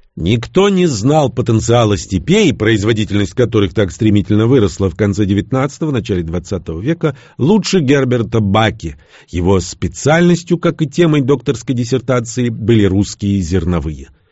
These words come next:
Маленький, тощий человечек, аккуратно одетый в очках, Баке возглавлял коллективы по созданию перспективных проектов,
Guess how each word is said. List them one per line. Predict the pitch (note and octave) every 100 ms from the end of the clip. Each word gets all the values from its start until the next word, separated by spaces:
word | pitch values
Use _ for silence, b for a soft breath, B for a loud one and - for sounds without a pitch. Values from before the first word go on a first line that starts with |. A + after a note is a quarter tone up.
| _ _ _
Маленький, | F#3+ G#3 D3+ G#2+ E2+
тощий | - - F#3 F3 - D#3+
человечек, | E3 C3 C3 E3+ G#3 -
аккуратно | - D3 F3+ F3 D#3
одетый | C3 F3+ A#2
в | F2
очках, | F2 - F#3+ - B B
Баке | G#2 D#3 F#3+ - G#3
возглавлял | E3 G2 A2 A#2+ E3+
коллективы | F3 D#3 - D#3+ D#3
по | A2+
созданию | G#2+ G2 B2 D3 C#3+
перспективных | A#2+ - A2 - C3+ A#2 A#2
проектов, | G2+ C3 D3 F#3+